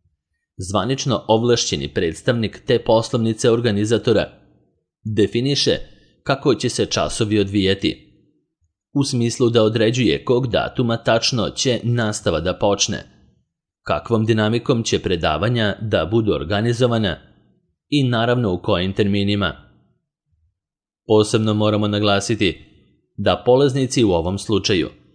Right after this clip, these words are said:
nemaju pravo da iznesu zahtev za izmenom ma kog segmenta,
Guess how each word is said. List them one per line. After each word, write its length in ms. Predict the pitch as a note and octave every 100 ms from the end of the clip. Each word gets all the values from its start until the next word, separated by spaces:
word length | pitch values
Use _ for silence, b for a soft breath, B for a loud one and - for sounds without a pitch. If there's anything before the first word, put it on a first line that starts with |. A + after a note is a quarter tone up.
| _ _ -
nemaju 580 | G#2+ A2+ C#3 C#3 E2 D2+
pravo 640 | - D2 D2 A2 A2 - -
da 320 | A2+ B2 - -
iznesu 500 | A#2 A#2 A2+ A2+ -
zahtev 460 | D#2 G#2+ A2 A2+ D2+ - _ _ _ _
za 360 | A2 G2+ G2 F#2 -
izmenom 520 | B2+ B2+ C3 A#2+ E2+ D2 -
ma 360 | G2 A2 C3 A2+ -
kog 260 | A2+ D2
segmenta, 640 | - F#2 D#2+ F#2+ F#2 F#2+